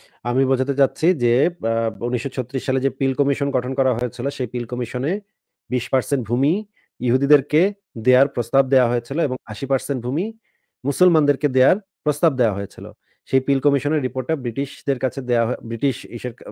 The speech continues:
উদ্যোগেই সেই পিল কমিশনটা গঠন করা হয়েছিল, যে এখানে যে স্থানীয় সাম্প্রদায়িকতা চলছে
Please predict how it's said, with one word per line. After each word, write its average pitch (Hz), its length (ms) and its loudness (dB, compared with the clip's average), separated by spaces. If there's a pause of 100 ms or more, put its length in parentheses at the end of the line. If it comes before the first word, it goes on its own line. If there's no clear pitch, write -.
(140)
উদ্যোগেই 151 480 0
সেই 131 140 -6
পিল 123 160 -6
কমিশনটা 123 400 -4
গঠন 117 220 -4
করা 120 160 -4
হয়েছিল, 139 380 -4 (400)
যে 131 200 2
এখানে 131 280 -2
যে 147 120 2
স্থানীয় 123 420 -2 (320)
সাম্প্রদায়িকতা 131 680 2
চলছে 151 460 0